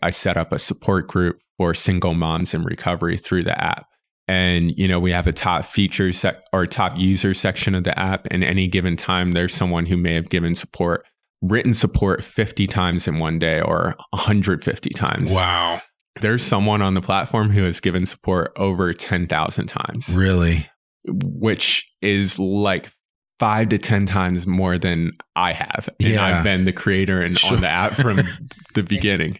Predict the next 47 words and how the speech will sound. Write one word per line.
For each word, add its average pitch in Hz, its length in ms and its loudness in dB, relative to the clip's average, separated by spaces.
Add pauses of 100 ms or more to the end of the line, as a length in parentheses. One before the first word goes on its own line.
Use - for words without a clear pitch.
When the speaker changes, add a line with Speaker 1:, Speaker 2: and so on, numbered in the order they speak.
Speaker 2:
And 117 160 2
the 113 60 4
key 131 200 2
thing 127 240 2
about 104 340 0
this, 85 280 2 (320)
Chris, - 300 0
which 90 140 2
I, 85 180 2
I 87 80 2
don't 95 180 0
think 85 160 0
should 90 160 2
be 85 120 4
lost 80 360 2
on 82 100 4
the 76 120 4
audience, 87 480 2
is 76 160 0
that 78 320 2 (360)
none 104 300 2
of 117 100 4
that 104 200 2
would 92 100 4
have 82 80 0
been 80 160 2
possible 76 960 0
in 78 460 4
a, 71 460 0 (440)
in 85 140 2
the 85 100 4
real 113 240 2
world 73 320 0
as 76 140 2
opposed 80 400 0
to 82 80 2
being 80 500 2
virtually 82 500 0
and, 76 140 0
or - 60 -2
Speaker 1:
Mm-hmm. 98 220 4
Speaker 2:
online, 82 580 2
where 73 100 2
you 76 100 2
have 98 180 4
Speaker 1:
Mm-hmm. 90 80 2
Speaker 2:
an 76 80 -2